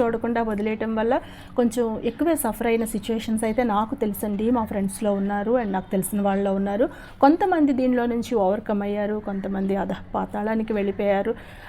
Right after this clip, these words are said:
ఆ, కొంతమంది అయితే మొత్తం చిన్నాభిన్నం అయిపోయింది. ఇంకా పాతాళం అంటే చెప్పేదే ఉంది. So ఈరోజు నేను చెప్పబోయే మన టాపిక్లో అయితే ఎలా ఓవర్‌కమ్ చేయాలి, ఆ సిచ్యువేషన్ నుండి ఎలా బయటపడాలి.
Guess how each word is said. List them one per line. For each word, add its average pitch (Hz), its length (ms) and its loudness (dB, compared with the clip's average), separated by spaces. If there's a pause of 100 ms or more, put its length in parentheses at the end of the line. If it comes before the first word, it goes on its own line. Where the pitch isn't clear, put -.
(100)
ఆ, 214 100 -2
కొంతమంది 190 520 -2
అయితే 190 340 2 (320)
మొత్తం 277 380 6
చిన్నాభిన్నం 220 580 0
అయిపోయింది. 202 500 -2
ఇంకా 220 160 -2
పాతాళం 208 440 2
అంటే 220 180 0 (100)
చెప్పేదే 208 360 0
ఉంది. 196 320 0
So 214 360 -2 (300)
ఈరోజు 349 420 8
నేను 269 220 10
చెప్పబోయే 247 680 4 (460)
మన 233 180 4
టాపిక్లో 247 520 4
అయితే 226 300 4 (340)
ఎలా 208 360 4
ఓవర్‌కమ్ 220 640 2
చేయాలి, 196 500 2 (500)
ఆ 233 60 4
సిచ్యువేషన్ 254 540 2
నుండి 240 160 2
ఎలా 214 400 4
బయటపడాలి. 214 840 0